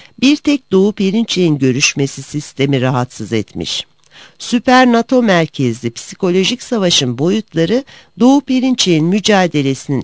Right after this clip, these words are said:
etkisini ve büyüklüğünü gösterir. apo ile niçin görüştüm?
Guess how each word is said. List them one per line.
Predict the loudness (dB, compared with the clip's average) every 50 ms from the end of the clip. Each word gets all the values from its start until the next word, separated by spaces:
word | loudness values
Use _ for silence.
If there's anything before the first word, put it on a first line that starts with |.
| -4 -4
etkisini | -4 -4 -4 -8 -12 -12 -12 -8 -6 -4 -4 -4 -4 -8 _ _ _ -2
ve | -2 -2 0
büyüklüğünü | 0 0 0 0 0 -2 _ -2 0 2 0 0
gösterir. | 2 0 0 0 -2 -6 -6 -6 -6 -6 -6 -10 -16 -18 -20 -20 _ _ _ _ _ _ _ _ _ _ _ _ _ _ _ _ _ _ _ _ _ _ _ _ _ _ _ _ -20 -20 -20 -20 -10 _
apo | -2 -2 0 0 2 2
ile | 2 2 2 0 0 0
niçin | 0 0 -2 -2 -2 -2 -2
görüştüm? | -2 -2 -2 -2 -4 -6 -8 -8 -10 -14 -16